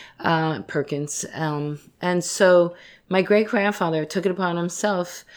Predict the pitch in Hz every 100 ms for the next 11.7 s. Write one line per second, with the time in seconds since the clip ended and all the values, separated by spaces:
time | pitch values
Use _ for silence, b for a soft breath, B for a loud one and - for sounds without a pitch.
0 | B _ - 196 185 185 180 _ - 226
1 | 214 214 170 151 160 - 175 160 165 165
2 | - 175 151 151 151 175 226 - _ B
3 | B B - 185 180 175 180 - - 170
4 | 175 165 165 185 - - _ - 180 202
5 | - 165 175 175 180 185 147 156 - 170
6 | 156 175 - B B B B - 180 170
7 | 170 165 - 180 190 185 - 180 170 170
8 | 170 - 180 170 - 170 170 165 160 160
9 | 160 156 160 156 175 - 170 180 170 190
10 | - 170 160 156 160 160 - 185 180 180
11 | 170 160 170 170 - 165 160